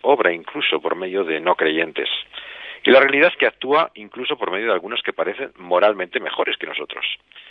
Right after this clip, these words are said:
Ahora bien, finalmente la salvación no está en esa gracia común, está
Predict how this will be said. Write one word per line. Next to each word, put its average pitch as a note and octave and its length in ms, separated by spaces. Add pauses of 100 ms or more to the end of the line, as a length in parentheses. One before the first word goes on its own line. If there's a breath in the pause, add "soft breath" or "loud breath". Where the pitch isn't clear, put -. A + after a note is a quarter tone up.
(880 loud breath)
Ahora C#3+ 140
bien, F#2+ 300 (320)
finalmente A2+ 480
la G2 100
salvación F#2 720
no F2 300
está E2 340 (140)
en D#2 140
esa D2+ 160
gracia D2+ 260
común, D2+ 340 (100)
está F2+ 480